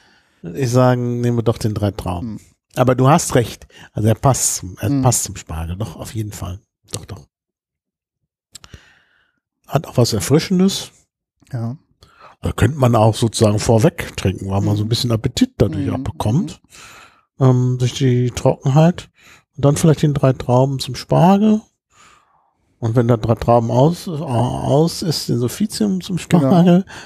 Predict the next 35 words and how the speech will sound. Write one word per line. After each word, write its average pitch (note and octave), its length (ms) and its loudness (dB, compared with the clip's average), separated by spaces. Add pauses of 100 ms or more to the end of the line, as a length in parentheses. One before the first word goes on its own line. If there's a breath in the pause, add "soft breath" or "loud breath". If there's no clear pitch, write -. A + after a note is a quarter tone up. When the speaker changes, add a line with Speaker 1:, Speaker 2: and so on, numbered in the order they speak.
(120)
Speaker 1:
Und B2+ 300 0
zu - 160 0
den A2 160 2
Erdbeeren D3 600 2
nehmen B2 180 2
wir A#2+ 80 4
dann A2 140 4
Speaker 2:
Genau. C3+ 120 2
Speaker 1:
den A2+ 380 2 (100)
Gewürztraminer. G#2 840 0
Der E2+ 100 0
Speaker 2:
Genau. C#3 100 -4
Speaker 1:
passt, - 340 0 (720 loud breath)
das G#2+ 180 2
muss C#3+ 160 4
man G#2+ 140 2
auch G2+ 160 2
sagen. D#2+ 380 0 (340 loud breath)
Der G2+ 100 2
Gewürztraminer G#2+ 640 0
passt - 460 0
sogar, G2+ 540 2
selbst G2+ 320 0
wo G#2 80 -4
er F#2+ 100 -2
trocken - 380 -8
ist, - 360 -6
könnte G#2 220 -10
man G2+ 120 -6
den F#2+ 120 -6
noch G2 160 -6
zu - 140 -8
den G2 160 -6
Erdbeeren F2 400 -8
essen. - 240 -12